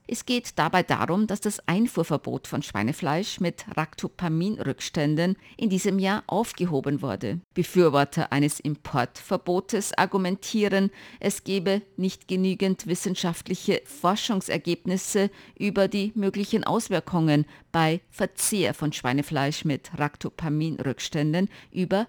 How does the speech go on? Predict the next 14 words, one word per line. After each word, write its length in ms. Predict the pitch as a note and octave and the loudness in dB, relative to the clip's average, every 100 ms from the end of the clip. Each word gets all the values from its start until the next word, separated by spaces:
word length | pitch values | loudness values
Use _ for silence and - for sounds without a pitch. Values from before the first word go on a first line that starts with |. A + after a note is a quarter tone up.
| - | -4
längere 460 | D3 A#2+ A2+ F#3 - | -2 0 0 -2 -2
Zeit. 420 | G3 A2+ - - - - | -2 -2 -6 -14 -20 -4
Ractopamin 720 | D3+ - D#3+ - D#3 D#3 F#3+ | -4 -2 -4 -2 0 0 0
wird 160 | F#3 - | 0 -2
besonders 480 | F3+ F#3+ G3+ G3+ G3 | -2 2 2 2 0
in 160 | G3+ | 0
den 140 | F#3+ F#3 | 0 2
U 100 | G3 | 2
S 240 | G3 - | 2 0
A 240 | G3 F#3 F3+ - | 0 0 -2 -2
bei 160 | D3 | -2
der 280 | D3 G3 - | 0 -2 -4
Tierzucht 920 | - D#3+ C3 - - - - - - - | -4 -2 -2 -6 -8 -8 -12 -18 -14 -8
eingesetzt. 1000 | F#2 A2 C3 - - - - - - | -6 -6 -8 -10 -14 -12 -12 -12 -16